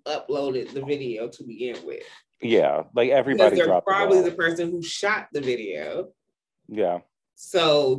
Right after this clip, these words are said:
Speaker 1: that's a different, but then that comes with messy criminal charges.
Speaker 2: Every
Speaker 1: And potentially some shit you really don't wanna know.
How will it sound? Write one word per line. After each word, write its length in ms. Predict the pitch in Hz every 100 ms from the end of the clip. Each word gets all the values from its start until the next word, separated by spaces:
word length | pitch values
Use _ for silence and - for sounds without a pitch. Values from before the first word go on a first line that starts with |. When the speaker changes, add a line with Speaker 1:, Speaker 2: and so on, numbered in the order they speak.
| 147
Speaker 1:
that's 260 | 160 165
a 100 | 165
different, 840 | 156 156 156 - 147 131 123 104 - _ _ _ _ _ _ _ _ -
but 220 | 170 175
then 140 | 170 165
that 200 | 170 185
comes 260 | 175 156 139
with 180 | 135
messy 400 | 151 151 151 143
criminal 460 | 139 165 165 135 123
charges. 1000 | 117 104 98 98 - - - - - _ _ _ _ - 110 -
Speaker 2:
Every 340 | 180 185 139 131
Speaker 1:
And 100 | -
potentially 360 | - 117 175
some 180 | 165 165
shit 300 | 165 180 170
you 180 | 185 180
really 240 | 185 180
don't 300 | 160 156 143
wanna 180 | 139 127
know. 440 | 120 120 - -